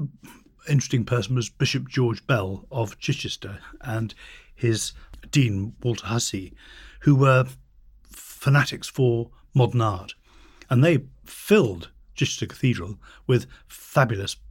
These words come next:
um, examples of twentieth century modern art. Um, so, that, uh, yes, they let their personal, um, enthusiasms run the way they did, but it's meant that this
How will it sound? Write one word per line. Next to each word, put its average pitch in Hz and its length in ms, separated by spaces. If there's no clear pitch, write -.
um, 110 260
examples 120 540
of 117 100
twentieth 120 300
century 120 320
modern 120 300
art. 104 280
Um, 127 400
so, 175 200
that, 165 120
uh, 160 160
yes, - 260
they 131 140
let 123 220
their 113 120
personal, 101 720
um, 104 340
enthusiasms 107 720
run 123 240
the 117 80
way 120 100
they 104 160
did, 110 320
but 131 240
it's 131 260
meant 151 220
that 120 160
this - 240